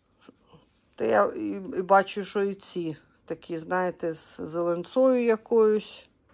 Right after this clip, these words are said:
Ну, Ростин покаже, що там всередині, на що вони будуть схожі.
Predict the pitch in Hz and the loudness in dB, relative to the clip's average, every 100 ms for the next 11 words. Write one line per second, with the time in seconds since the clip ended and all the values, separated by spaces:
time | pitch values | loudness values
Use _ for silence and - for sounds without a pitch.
0 | _ _ _ _ _ _ _ _ _ _ | _ _ _ _ _ _ _ _ _ _
1 | _ _ _ - 196 190 170 _ _ _ | _ _ _ -8 -6 -6 -8 _ _ _
2 | _ _ _ _ _ _ _ _ _ _ | _ _ _ _ _ _ _ _ _ _
3 | _ _ _ _ _ _ - 196 214 - | _ _ _ _ _ _ -2 4 4 4
4 | 202 196 202 - 165 151 147 156 - _ | -2 0 -2 2 2 2 -4 -12 -14 _
5 | _ _ _ _ _ _ - 180 170 175 | _ _ _ _ _ _ -8 -4 -2 -2
6 | 175 - 185 175 165 165 160 170 170 - | -4 0 2 2 0 -2 -4 -8 -12 -10
7 | 170 - 175 175 175 175 170 _ - - | -8 -4 -2 -2 -4 -6 -8 _ -20 -20
8 | - - 180 180 180 - - 170 165 156 | -20 -10 -6 -6 -6 -12 -10 -4 -4 -4
9 | 165 | -8